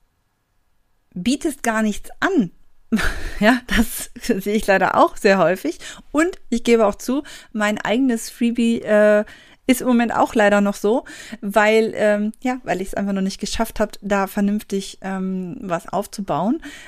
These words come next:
Aber, äh, das kann man auch nachholen, das ist auch kein Problem. Ähm, nur wenn ich halt ein, ein Freebie erstelle, ein Leadmagnet, das vielleicht sogar Leute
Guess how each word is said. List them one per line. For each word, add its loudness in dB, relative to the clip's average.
Aber, 2
äh, 6
das 0
kann 0
man 0
auch -4
nachholen, 0
das -10
ist -10
auch -6
kein -4
Problem. -4
Ähm, 0
nur 2
wenn 0
ich 0
halt 2
ein, -2
ein -4
Freebie 0
erstelle, 0
ein -2
Leadmagnet, 0
das -2
vielleicht 0
sogar -2
Leute 0